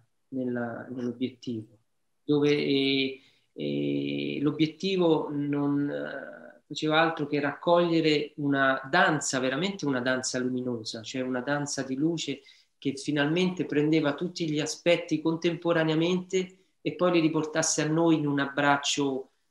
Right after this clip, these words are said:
in un abbraccio totale, infinito. E quindi con questa macchina, perché il film non ha color correction,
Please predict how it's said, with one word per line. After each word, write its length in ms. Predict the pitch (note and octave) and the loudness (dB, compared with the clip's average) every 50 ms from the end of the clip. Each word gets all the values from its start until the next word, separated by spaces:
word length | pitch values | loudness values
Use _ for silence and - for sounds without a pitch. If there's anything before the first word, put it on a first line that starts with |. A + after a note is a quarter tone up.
| _ _ - | _ _ -4
in 220 | D3 C#3+ C#3+ C#3 | 0 0 2 2
un 220 | C#3 C#3 C3+ C3+ C3+ | 2 0 0 0 -2
abbraccio 1300 | C3 B2 - C3+ C#3 C3 - - - C#3 C3 B2+ B2 B2+ B2+ A#2+ A2+ A#2 - - - - - - - _ _ _ | -2 -2 0 0 -2 -2 -2 -4 -4 -2 -2 -2 -2 -2 -4 -4 -6 -8 -8 -10 -12 -14 -16 -20 -20 _ _ _
totale, 640 | - C3 - D3+ D3+ C3+ A#2 A#2 A#2 A#2 A#2 B2 | -10 -4 0 4 4 4 4 2 -2 -6 -6 -6
infinito. 640 | C3+ C#3 C3+ - - C3+ C3 B2+ A2 - - - - _ _ _ _ _ _ _ _ _ _ - | -6 -8 -8 -8 -6 -4 -4 -4 -4 -6 -12 -20 -20 _ _ _ _ _ _ _ _ _ _ -18
E 80 | - | -16
quindi 260 | - - F#3+ F#3+ F3 | -10 -8 -6 -4 -2
con 200 | D3 C#3+ C#3+ C#3+ | 0 0 -2 -2
questa 1000 | - - E3 D#3+ - - E3 D#3+ D#3 D#3 D3+ D3+ D3 D3 D3+ D3 - - - - D3+ | -2 -4 -4 -4 -2 0 2 4 4 4 4 2 0 0 -2 -4 -4 -4 -6 -4 -2
macchina, 380 | D#3+ E3+ F3+ F3+ - - C#3+ - | 0 0 0 0 -2 -6 -4 -2
perché 200 | D3+ C#3+ D3 D#3+ | -2 2 2 0
il 80 | D#3 | 0
film 220 | D#3 - G#3 G3+ F#3+ | 0 -2 -2 0 2
non 200 | D#3+ D3+ D3+ D#3+ | 2 4 6 6
ha 240 | E3+ E3+ E3+ - - | 4 4 4 -4 -4
color 380 | - D#3+ D3+ D3+ D3+ C#3+ D3 - | 2 4 4 4 4 2 0 -2
correction, 720 | - C#3 C3+ C3 A#2+ A2 A2+ - - - - A#2 A#2+ A#2+ | -4 -2 -2 -2 -2 -4 -6 -10 -10 -10 -10 -8 -10 -12